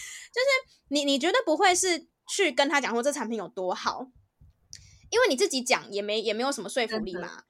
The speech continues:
Speaker 2: 对。
Speaker 1: 所以你，就像有很多，有很多人买车，是跟他讲说：“你想想看哦，你买完车之后，你带你老婆去哪里，可以全家一起出去玩。”重点不会是在说，哦，你这个车是怎么样的，那当然是看人，看人啊，有每个人在意的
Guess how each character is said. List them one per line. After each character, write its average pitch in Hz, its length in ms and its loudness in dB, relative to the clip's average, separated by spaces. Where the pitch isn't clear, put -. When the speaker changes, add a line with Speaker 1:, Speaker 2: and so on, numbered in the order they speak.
Speaker 2:
对。 415 100 2
Speaker 1:
所 392 100 6
以 349 180 4
你， 269 160 0
就 - 320 -8
像 415 160 4
有 302 80 2
很 233 120 2
多， 294 100 2
有 302 100 6
很 381 200 2
多 302 100 2
人 277 100 2
买 233 220 -4
车， 214 340 -4
是 277 100 -6
跟 - 20 -8
他 349 80 0
讲 240 80 0
说： 262 100 -4
“你 254 100 -2
想 262 160 -4
想 233 80 -6
看 262 220 -6
哦， 226 60 -4
你 233 120 -4
买 240 140 -4
完 220 180 -6
车 247 200 -8
之 247 180 -8
后， 247 320 -4
你 262 100 -6
带 330 140 0
你 254 100 -2
老 233 160 -2
婆 208 160 -6
去 277 160 -8
哪 196 220 -2
里， 202 160 -8
可 285 100 -6
以 269 60 -2
全 247 160 -4
家 269 180 -2
一 285 160 -10
起 254 160 -10
出 247 160 -12
去 277 140 -8
玩。” 240 180 -4
重 403 160 -2
点 233 120 -2
不 233 140 -6
会 320 180 0
是 311 140 -6
在 277 180 2
说， 240 240 -2
哦， 226 40 -2
你 202 100 -6
这 240 120 -2
个 240 100 2
车 220 200 -4
是 214 280 -8
怎 - 100 -4
么 170 120 -8
样 190 240 2
的， - 220 -16
那 381 80 2
当 392 100 6
然 302 100 4
是 330 80 -2
看 330 280 0
人， 113 280 -8
看 302 220 0
人 143 180 -4
啊， 180 80 -6
有 165 60 -8
每 202 160 -2
个 233 80 -2
人 240 160 -2
在 247 180 0
意 254 120 -4
的 175 260 -2